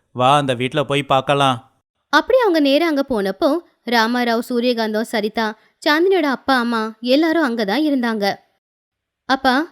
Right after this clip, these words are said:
Speaker 2: அம்மா, எப்படி இருக்கீங்க? உங்க ரெண்டு பேருக்கு எதுவும் ஆயிடலையே? நல்ல வேளை, கடவுள் காப்பாத்திட்டாரு."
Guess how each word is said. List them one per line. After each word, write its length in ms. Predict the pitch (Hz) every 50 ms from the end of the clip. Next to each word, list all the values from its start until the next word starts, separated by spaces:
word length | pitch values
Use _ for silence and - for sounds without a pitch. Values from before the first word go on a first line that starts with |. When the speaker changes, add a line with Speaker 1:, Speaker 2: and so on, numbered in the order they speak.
| _ _ _ _
Speaker 2:
அம்மா, 260 | _ 262 254 254 285 302 285 277 _ _ _ _ _ _
எப்படி 280 | 311 294 269 269 - 302
இருக்கீங்க? 360 | 302 285 - 294 254 247 247 302 302 - _ _ _ _
உங்க 140 | - 320 311
ரெண்டு 200 | 285 254 247 269
பேருக்கு 260 | 262 311 320 320 - 320
எதுவும் 300 | 277 240 294 320 302 269
ஆயிடலையே? 360 | 247 277 277 254 285 285 294 277 - _ _ _ _ _ -
நல்ல 220 | 302 294 277 262
வேளை, 200 | 233 226 240 294
கடவுள் 400 | 294 302 277 254 254 277 302 -
காப்பாத்திட்டாரு." 640 | 302 277 277 - 294 294 294 254 294 285 294 294 277